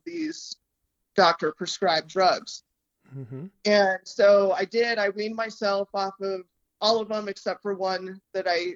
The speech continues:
Speaker 1: that I took at night just 'cause my anxiety was too high. And I seemed to do okay for a while. And then all of a sudden, I was just getting this feeling where,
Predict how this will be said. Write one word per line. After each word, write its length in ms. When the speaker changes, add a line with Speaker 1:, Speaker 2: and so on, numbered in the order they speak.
Speaker 1:
that 100
I 100
took 280
at 100
night 300
just 220
'cause 160
my 180
anxiety 540
was 240
too 220
high. 560
And 240
I 60
seemed 320
to 80
do 200
okay 480
for 160
a 60
while. 580
And 140
then 300
all 220
of 120
a 40
sudden, 640
I 80
was 180
just 220
getting 260
this 200
feeling 720
where, 640